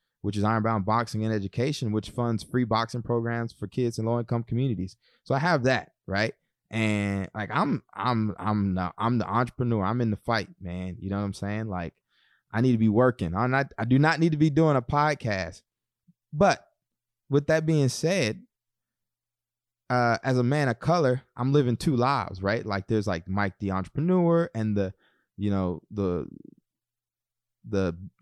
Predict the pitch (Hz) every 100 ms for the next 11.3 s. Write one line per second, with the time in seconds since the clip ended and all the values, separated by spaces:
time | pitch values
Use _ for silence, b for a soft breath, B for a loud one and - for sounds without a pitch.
0 | - - - 113 143 151 147 156 147 143
1 | 139 143 139 123 135 170 151 101 120 120
2 | 110 107 107 107 101 101 98 90 85 -
3 | - 98 92 - 85 90 87 87 90 76
4 | 73 - - - _ b b b b -
5 | 101 98 98 92 135 196 - 156 123 -
6 | 107 117 - 139 123 - - 110 98 101
7 | 107 139 139 - 123 117 - 120 113 110
8 | 117 117 98 110 101 92 107 151 b b
9 | - 127 269 240 156 131 110 - 110 95
10 | 85 78 90 85 80 - - _ _ _
11 | - 101 101